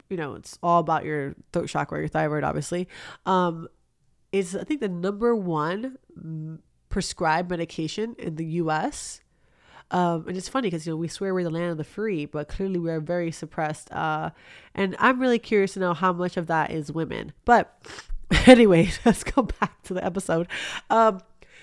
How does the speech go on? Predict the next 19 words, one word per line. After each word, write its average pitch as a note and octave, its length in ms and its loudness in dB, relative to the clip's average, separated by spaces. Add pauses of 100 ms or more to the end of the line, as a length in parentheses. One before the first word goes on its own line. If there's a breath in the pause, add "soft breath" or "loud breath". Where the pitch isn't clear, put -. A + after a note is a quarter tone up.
so - 240 4
expressing F#3 500 -2
yourself, E3 400 -4
right? F#3 240 0 (720)
And G3+ 300 -2 (360 soft breath)
the G3 80 0
more D#4+ 440 2
that G#3+ 300 -2
you A3+ 180 2
hold G#3+ 480 6
in E3+ 480 -2 (440)
these G#3 420 -2
things, D#3 520 -4
these G#3+ 360 -4
thoughts, - 480 -2
these G#3+ 360 -4
feelings D3+ 640 -4
you D#3 60 -6
have, - 460 -10